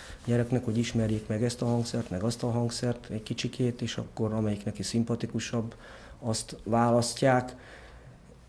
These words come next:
És hát, ö, talán most, mostanában talán már kevesebb az a szülő, aki, aki úgy viszi el a gyerekét, hogy akkor én eldöntöttem, hogy a gyerek ezt fogja tanulni, és akkor punktum. Hát, mint ahogy tudjuk, hogy mi is régebben azért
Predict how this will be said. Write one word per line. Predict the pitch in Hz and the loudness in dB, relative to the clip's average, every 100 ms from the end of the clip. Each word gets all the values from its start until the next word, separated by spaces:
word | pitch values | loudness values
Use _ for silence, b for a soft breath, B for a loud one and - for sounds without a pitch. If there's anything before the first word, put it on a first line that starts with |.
| - | -6
És | - 139 - | 0 0 0
hát, | - 151 165 | 0 2 4
ö, | 165 165 | 4 6
talán | 214 202 185 | 10 10 10
most, | 185 - - | 6 2 2
mostanában | 180 - 151 143 | 4 6 6 6
talán | 143 143 139 | 6 6 8
már | 135 | 6
kevesebb | 135 131 117 120 113 | 6 4 4 2 0
az | 117 | 2
a | 117 | 0
szülő, | - 120 117 117 | 0 2 6 6
aki, | 117 117 113 - - | 4 4 2 0 -2
aki | 107 - 113 110 107 | -2 2 2 2 2
úgy | 131 117 110 | 4 4 4
viszi | 117 - | 2 2
el | 110 | 2
a | |
gyerekét, | 107 117 110 - - | 4 2 2 0 0
hogy | 107 | 0
akkor | 107 117 | 2 4
én | 113 | 4
eldöntöttem, | 113 104 101 107 101 110 | 6 4 2 0 -2 -2
hogy | 107 | 0
a | |
gyerek | 107 101 - | 0 -2 -2
ezt | 110 - | -4 -4
fogja | 87 87 | -6 -4
tanulni, | 107 135 143 123 | 2 4 6 4
és | - | 2
akkor | 107 | -2
punktum. | - 98 98 95 92 | 0 0 0 -2 -2
Hát, | 101 113 - - | 0 -2 -2 -2
mint | 120 120 | 0 4
ahogy | 117 117 | 4 4
tudjuk, | 113 98 113 | 0 -2 -6
hogy | 104 - | -8 -6
mi | 101 | -4
is | 104 | -2
régebben | 110 107 110 120 143 | -2 0 4 8 10
azért | 117 123 | 10 4